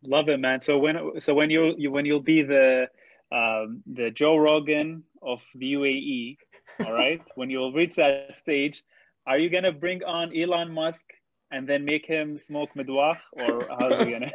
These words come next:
Speaker 1: <laughs>
Speaker 2: You know, um, it, this is, this is pretty funny. I think I've, I've been, some, somebody told me this before, like, "Oh,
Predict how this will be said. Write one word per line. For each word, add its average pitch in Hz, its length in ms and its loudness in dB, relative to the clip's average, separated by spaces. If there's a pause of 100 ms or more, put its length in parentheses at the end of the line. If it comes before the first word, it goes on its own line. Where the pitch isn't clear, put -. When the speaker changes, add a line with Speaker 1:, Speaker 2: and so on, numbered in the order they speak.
Speaker 1:
<laughs> - 1200 0
Speaker 2:
You 147 100 4
know, 190 300 6
um, 131 300 6 (100)
it, 160 160 2
this 220 140 0
is, 180 180 0
this 131 120 -2
is 151 120 -6
pretty 180 220 2
funny. 139 300 0
I 110 100 0
think 143 320 -4 (260)
I've, 123 220 -2 (200)
I've 131 220 0
been, 139 300 -2
some, 151 340 -6
somebody 165 360 -4
told 135 260 -2
me 120 120 -2
this 113 200 -6
before, 117 420 -4
like, 104 320 -8
"Oh, 143 460 -4